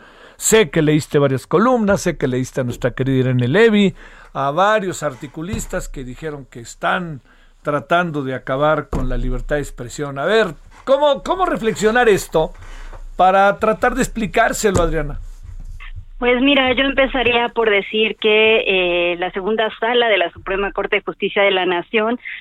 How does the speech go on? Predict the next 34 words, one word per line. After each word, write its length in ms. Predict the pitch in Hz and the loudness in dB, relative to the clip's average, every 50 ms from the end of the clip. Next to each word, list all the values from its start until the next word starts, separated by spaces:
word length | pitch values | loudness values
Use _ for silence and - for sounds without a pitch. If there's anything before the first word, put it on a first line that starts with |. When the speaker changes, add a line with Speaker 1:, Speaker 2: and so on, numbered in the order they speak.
| - _ - | -18 _ -6
Speaker 2:
ratificó 640 | 226 262 262 226 - 269 - 277 277 - - 294 | -4 -2 -2 -2 -2 -4 -4 -4 -4 -2 0 2
una 280 | 285 285 285 285 277 - | 2 2 2 0 0 0
sentencia 880 | - 226 214 214 208 - - 226 226 233 240 226 - - 165 - - - - - - - _ | 0 0 0 0 -2 0 0 2 2 2 0 -2 -2 -2 -4 -4 -4 -6 -14 -18 -18 -14 _
y 100 | 185 196 | -2 0
al 140 | 208 208 202 | 2 2 2
ratificarla, 960 | 220 214 220 233 226 226 247 226 - - 262 262 240 240 233 226 233 247 233 | 2 0 0 -2 -2 -2 -2 -2 0 0 0 0 2 2 2 2 2 0 0
pues 180 | - 220 208 - | 0 0 0 2
está 220 | 214 196 - 233 | 0 0 0 0
estableciendo 680 | 220 - - 233 226 226 214 202 - 226 220 214 226 220 | -2 0 0 -2 0 0 0 0 0 -2 0 0 0 0
que 180 | - 208 202 196 | 0 2 2 2
el 100 | 202 196 | 2 2
juez 460 | 190 - - 240 240 254 285 269 - | 0 0 0 2 4 4 2 0 0
que 100 | - 262 | -2 -2
la 140 | 220 214 196 | 0 2 2
dictaminó, 760 | 190 170 - - 190 185 190 190 190 196 208 208 214 226 233 - - - - _ - | 2 0 0 -2 -2 0 0 0 0 2 2 2 0 0 -2 -6 -12 -20 -20 _ -2
pues 140 | 240 233 - | -2 0 0
tenía 240 | 277 262 262 262 | 0 0 0 0
razón 340 | 262 269 - - 277 247 247 | 0 0 -2 -2 -2 -4 -2
para 200 | - 247 240 247 | -2 -2 -2 -2
hacerlo. 440 | 233 - 285 277 277 247 196 180 - | 0 0 -2 0 2 2 0 0 -2
Y 140 | - - 190 | -4 -8 -6
si 140 | - 233 226 | -2 0 2
en 100 | 220 220 | 2 2
efecto 460 | 220 214 - 269 262 - - - 233 | 0 0 0 0 0 0 0 -2 -2
no 160 | 233 240 247 | 0 -2 -2
se 120 | 240 - 254 | -4 -6 -6
pudo 300 | - - 269 269 269 254 | -4 -2 -2 0 0 0
entrar 600 | 247 240 233 233 - 240 233 240 247 262 262 262 | 0 -2 -2 -2 -2 -2 0 0 0 0 0 0
al 500 | - - 196 196 190 190 185 185 190 185 - | -2 -2 -2 -2 -4 -4 -6 -10 -12 -8 -6
debate 640 | 196 190 - - 202 208 220 226 - - 240 220 202 | -4 -4 -2 -2 -2 -2 -2 -2 -2 0 2 2 2
en 80 | 180 | 2
la 100 | 185 180 | -2 -4
segunda 400 | - - 180 175 196 196 196 196 | -4 -6 -6 -4 -2 -2 -2 -2
sala, 360 | - 214 190 185 196 208 220 | -2 -2 -2 0 0 -2 -2